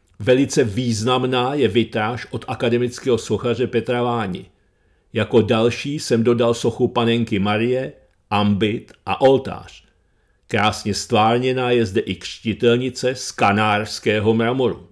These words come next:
představuje umění Tomáš Soch. Barandovský kostel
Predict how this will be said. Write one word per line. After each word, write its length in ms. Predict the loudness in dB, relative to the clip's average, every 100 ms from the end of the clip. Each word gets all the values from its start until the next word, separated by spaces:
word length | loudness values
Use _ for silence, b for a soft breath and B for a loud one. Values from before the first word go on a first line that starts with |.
| _
představuje 640 | -10 -10 -6 -4 -2 -2
umění 500 | -2 -2 -2 -2 -4
Tomáš 380 | -2 -2 -2 -4
Soch. 220 | -8 -12 -12 -6
Barandovský 640 | 0 2 2 2 2 0
kostel 840 | 4 2 2 2 4 4 2 -2